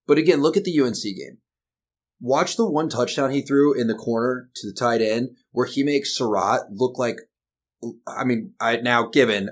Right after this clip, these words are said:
at his pro day this year, he's probably gonna run a four one six because apparently,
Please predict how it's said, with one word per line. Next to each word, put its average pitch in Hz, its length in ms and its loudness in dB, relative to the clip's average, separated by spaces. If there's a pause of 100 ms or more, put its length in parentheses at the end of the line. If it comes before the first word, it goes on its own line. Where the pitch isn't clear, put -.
at 110 140 0
his 98 100 -4
pro 120 320 2
day 104 220 0
this 98 260 -6
year, 104 300 -4
he's 101 180 -12
probably 110 300 -2
gonna 101 140 -4
run 98 180 -4
a 90 60 -4 (160)
four 113 320 2
one 95 280 -2
six - 480 0
because 95 460 -10
apparently, 104 560 -4